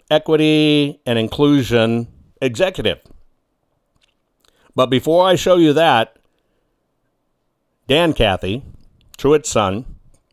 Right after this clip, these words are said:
who is now the chairman, and I think the other son, the grandson's Andrew, who's the C E O, because they're a family-owned company. They have decided now to make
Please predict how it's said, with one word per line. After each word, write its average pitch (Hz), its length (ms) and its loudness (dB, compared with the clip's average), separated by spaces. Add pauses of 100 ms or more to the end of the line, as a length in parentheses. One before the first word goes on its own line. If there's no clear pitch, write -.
(180)
who 131 140 -2
is 117 120 -2
now 123 180 0
the 160 100 -2
chairman, 101 640 -4
and 113 140 -8
I 113 120 -4
think 127 240 -4
the 127 100 -4
other 123 160 0
son, 123 360 -4
the 110 120 -4
grandson's 131 520 -4
Andrew, 120 420 -4
who's 104 180 -8
the 104 100 -12
C 131 300 -10
E 107 80 0
O, 92 200 -6 (1080)
because 123 220 -8
they're 131 120 2
a 120 40 0
family-owned 143 520 -2
company. 92 380 -10 (1700)
They 135 180 0
have 151 260 -2
decided 175 680 0
now 139 600 0 (580)
to 143 180 0
make 147 540 0